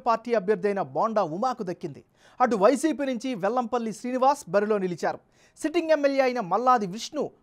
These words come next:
మొదట్లో అలకబూనినా, ఆ తర్వాత శ్రీనివాస్తో కలిసి పనిచేసేందుకు సిద్ధమయ్యారు. దీంతో వైసీపీకి అనుకూల వాతావరణం ఏర్పడింది. బ్రాహ్మణ, వైశ్య ఓట్లు సెగ్మెంట్లో కీలకంగా ఉంటాయి. మరి బిగ్ టీవీ ఎక్స్క్లూజివ్ ఎలక్షన్ సర్వే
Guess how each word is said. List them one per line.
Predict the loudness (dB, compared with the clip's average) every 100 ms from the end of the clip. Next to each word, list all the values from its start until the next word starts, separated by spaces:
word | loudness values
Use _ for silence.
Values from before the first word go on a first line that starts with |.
| -4
మొదట్లో | -2 -2 0 2 2 -2
అలకబూనినా, | -4 -2 -2 -2 0 -2 -4 _ 0 0
ఆ | 2
తర్వాత | 2 2 2 -2
శ్రీనివాస్తో | -4 0 2 2 -4 -2 0
కలిసి | 0 -2 -6 -12 _ 0
పనిచేసేందుకు | 0 2 -2 0 -2 -2 -8 -8
సిద్ధమయ్యారు. | -2 0 2 0 -4 _ _ _
దీంతో | -4 2 4 4
వైసీపీకి | 4 2 0 -2 -4 -6 -4 -2
అనుకూల | -2 0 2 2
వాతావరణం | 2 2 0 -2 -6 -4
ఏర్పడింది. | -6 -6 -14 -16 -20 _ _ -12 0
బ్రాహ్మణ, | 4 4 2 0 -2 -4
వైశ్య | -6 -6 -4 -2 0
ఓట్లు | -2 -4 -8
సెగ్మెంట్లో | -8 -6 -6 -2 -2 -4 _ _
కీలకంగా | -2 -2 -4 0 0
ఉంటాయి. | 0 -6 -8 _ _ 2
మరి | 4 4
బిగ్ | -2 -2
టీవీ | -2 0 0 -2
ఎక్స్క్లూజివ్ | -4 -6 -4 0 0
ఎలక్షన్ | 0 -2 -8 -6
సర్వే | 0